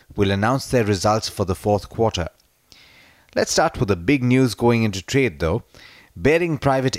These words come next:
Equity Asia and its arms have agreed to acquire up to fifty-six percent stake in N I I T Technologies for what could be a total consideration of four thousand eight hundred and ninety crore rupees.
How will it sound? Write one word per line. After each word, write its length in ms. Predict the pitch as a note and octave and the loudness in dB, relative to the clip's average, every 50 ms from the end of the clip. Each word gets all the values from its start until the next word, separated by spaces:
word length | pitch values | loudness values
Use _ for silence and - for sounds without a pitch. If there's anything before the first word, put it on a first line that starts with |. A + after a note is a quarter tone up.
| - | -6
Equity 460 | - C3 - - C3 A#2 A#2 A2+ - - | -6 -8 -4 -2 -2 0 0 -2 -2 -2
Asia 480 | - C#3 C#3+ A#2+ - - G#2 F#2+ A2 A2 | 0 0 2 2 0 2 2 2 2 2
and 200 | - A#2 G#2 F#2 | 0 -2 -2 -2
its 160 | F2 - - | -2 -4 -6
arms 400 | - - G2+ A2+ G#2 A#2+ C3+ B2 | -4 -2 0 0 0 0 0 2
have 160 | G#2+ F#2+ E2 | 0 2 0
agreed 420 | F2 D#2+ D#2+ F2+ A2+ C3 B2+ - - | 0 -4 -2 0 0 0 0 0 0
to 80 | A#2+ | 0
acquire 480 | G#2+ F#2 - - G#2+ A#2 A#2+ B2 A#2 - | 0 0 -2 0 0 2 2 2 0 0
up 220 | - C3 - - - | -2 -4 -4 -4 -6
to 140 | - A#2 G2+ | -6 -6 -6
fifty-six 680 | - - D3 C3 - - C#3+ B2 - - C3 - - | -2 -4 -4 -4 -2 -6 -6 -4 -2 -4 -4 -6 -6
percent 440 | - - A2+ - - A#2+ A2+ G#2 - | -8 -6 -6 -2 -2 -2 -2 -2 -4
stake 400 | - - - C3 C#3 - - - - - - - _ | -4 -2 0 0 0 -2 -6 -14 -20 -20 -20 -12 _
in 200 | A#2+ A#2+ A#2 - - | -4 -2 -2 -4 -4
N 160 | - C#3+ D3 D3 | -2 0 0 2
I 220 | C#3+ C3+ C3+ C3 | 2 2 2 0
I 20 | |
T 200 | B2 - - A#2 | 0 -2 -4 -6
Technologies 840 | G#2 - A#2+ G2+ - - A#2+ C3+ D#3 D#3+ D3 G#2+ F2+ G#2 A#2 B2 - - - - - _ | -4 -4 -6 -6 -6 -4 0 0 2 2 0 0 0 -2 -2 -2 -4 -8 -12 -20 -20 _
for 220 | _ - B2 C3 | _ -2 -2 0
what 240 | C3+ D3 D#3 D3+ - - _ _ | 2 2 0 0 -2 -10 _ _
could 320 | - G3 A3 G3 E3 A#2+ | 0 0 0 0 -2 -4
be 260 | - G2 F2 F#2+ C3 C3+ | -2 0 0 2 2 2
a 80 | A#2 | 2
total 340 | - - A2+ A#2+ B2 B2+ B2 | 2 2 2 2 2 2 0
consideration 760 | A2 - A#2+ A2 F#2+ A2 G2 G2 A2 A2 A2 - - D3+ C3+ - - - - _ | 0 0 -2 0 0 -2 0 2 0 2 2 0 -2 -4 -4 -6 -12 -20 -10 _
of 100 | F#2 F2+ | -4 -4
four 280 | - - - B2 C#3 C#3 | -4 0 2 2 2 2
thousand 480 | - C#3 B2+ B2 B2 A#2 A#2 A#2 B2 - - | 2 2 2 2 2 2 0 -4 -6 -8 -6
eight 180 | G#2+ A#2+ B2 - | -4 -4 -4 -2
hundred 320 | G#2+ A2 A2+ G#2 A#2 A2+ | -2 -4 -2 -2 -2 -2
and 160 | A#2+ A#2 G#2+ | -2 -2 0
ninety 340 | G2 F#2+ G2 G2 - - A2+ | 0 0 0 0 -2 -4 -6
crore 300 | - - - G2 F#2 F2+ | -6 -4 -2 0 0 0
rupees. 520 | F2 F2 - - C3+ B2+ G#2 D#2 - - | 0 -2 -2 -2 0 0 0 -2 -6 -10